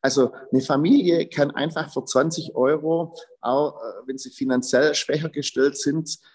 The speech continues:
in den Zirkus gehen oder vielleicht auch, äh, beim Bäcker um die Ecke eine Freikarte, äh, bekommen. Und das ist eben was Besonderes. Und dann zum ersten Mal diese staunenden Augen zu sehen und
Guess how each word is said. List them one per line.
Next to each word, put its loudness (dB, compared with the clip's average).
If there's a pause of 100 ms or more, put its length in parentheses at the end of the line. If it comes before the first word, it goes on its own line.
(140)
in 4
den 4
Zirkus 2
gehen 4
oder 4 (180)
vielleicht -2
auch, 0 (280)
äh, 0
beim 0
Bäcker -2
um -4
die -10
Ecke 2
eine -2
Freikarte, 0 (240)
äh, 0
bekommen. 0 (220)
Und 2
das 0
ist -8
eben -2
was -6
Besonderes. -2
Und -6
dann -2
zum -6
ersten 0
Mal 4
diese -6
staunenden -2
Augen 0
zu -6
sehen 2 (300)
und 4